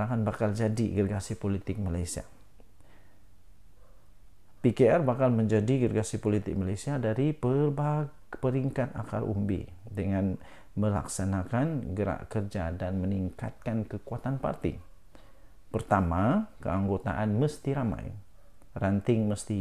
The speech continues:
hidup dan cabang-cabang mesti segar. M P N, iaitu Majlis Pimpinan Negeri, harus lebih aktif dan jentera jawatan kuasa mesti lebih hebat berbanding dulu. Parti, ah,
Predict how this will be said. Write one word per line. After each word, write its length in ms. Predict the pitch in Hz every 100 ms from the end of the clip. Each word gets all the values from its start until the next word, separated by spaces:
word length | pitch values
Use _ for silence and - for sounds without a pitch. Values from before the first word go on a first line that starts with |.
| 95
hidup 160 | 131 -
dan 240 | 98 98 101
cabang-cabang 720 | 98 95 95 - 98 98 98
mesti 400 | 107 - - 117
segar. 400 | - 104 - - - - - - - - - - - - - - - -
M 240 | - 117 110
P 240 | 127 123
N, 400 | 76 80 127 120
iaitu 320 | 120 120 123
Majlis 480 | 123 120 135 135 -
Pimpinan 640 | 135 123 - 151 135 107
Negeri, 320 | 98 101 120 117
harus 400 | 127 135 - 120
lebih 240 | 120 117
aktif 480 | - - - 139 165 - -
dan 240 | - 87 87
jentera 400 | 92 95 - 131
jawatan 460 | 117 104 101 95
kuasa 320 | 98 101 - 165
mesti 480 | 127 113 - 180
lebih 240 | 139 113 107
hebat 400 | 107 98 98 -
berbanding 560 | 95 92 92 95 92 92
dulu. 300 | 95 76 - - - - - - - - - - -
Parti, 640 | 107 101 92 - 160 107 156 - - - - - - - - - -
ah, 160 | 71